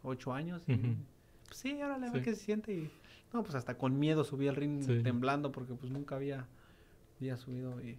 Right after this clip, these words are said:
Speaker 1: hice poquitas peleas, no hice muchas peleas amateur. Hice, me te estoy hablando que, eh, empecé a los ocho años.
Speaker 2: Ujú.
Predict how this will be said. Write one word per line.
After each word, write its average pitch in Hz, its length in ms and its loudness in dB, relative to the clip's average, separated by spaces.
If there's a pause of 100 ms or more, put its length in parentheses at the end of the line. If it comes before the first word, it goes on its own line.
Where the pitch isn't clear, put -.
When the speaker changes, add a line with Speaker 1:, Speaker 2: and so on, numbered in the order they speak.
(420)
Speaker 1:
hice 139 200 0
poquitas - 420 -4
peleas, 151 300 -2
no 190 100 2
hice 170 140 0
muchas 170 260 -2
peleas 135 280 -2
amateur. 143 380 -4 (460)
Hice, 139 380 -2 (800)
me 135 80 4
te - 140 -4
estoy 156 160 10
hablando 160 280 10
que, 139 100 4
eh, 120 420 0
empecé 117 260 0
a 147 60 6
los 147 320 0 (200)
ocho 156 320 6
años. 190 300 4
Speaker 2:
Ujú. 113 320 6